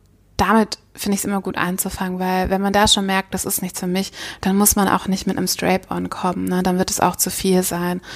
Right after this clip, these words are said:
Und so kann man das ein bisschen abwägen. Okay, was, was mag ich, welche Materialien mag ich,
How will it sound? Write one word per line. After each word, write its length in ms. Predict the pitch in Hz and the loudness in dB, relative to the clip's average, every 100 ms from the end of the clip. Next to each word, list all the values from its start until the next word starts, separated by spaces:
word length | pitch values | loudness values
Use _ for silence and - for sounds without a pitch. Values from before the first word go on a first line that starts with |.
| - - - - _ _ - | -14 -14 -16 -20 _ _ 0
Und 460 | 185 185 185 185 | 2 4 2 2
so 140 | - 190 | 2 2
kann 180 | 196 | 2
man 80 | 185 | 2
das 100 | 185 | 2
ein 80 | 190 | 2
bisschen 220 | - 190 | 0 0
abwägen. 520 | 170 - - - 170 | -4 -4 -4 -4 -6
Okay, 380 | - - 196 190 196 | -6 -6 -4 -4 -2
was, 320 | 180 - - | -2 -2 -2
was 160 | 196 - | 0 0
mag 300 | 196 196 - | 2 -2 -2
ich, 100 | - | -2
welche 240 | - - | -2 -2
Materialien 720 | 190 190 - 190 185 190 185 180 | -4 -4 0 2 4 2 2 0
mag 320 | 185 180 180 | -2 -2 -4
ich, 320 | 180 180 - | -4 -4 -6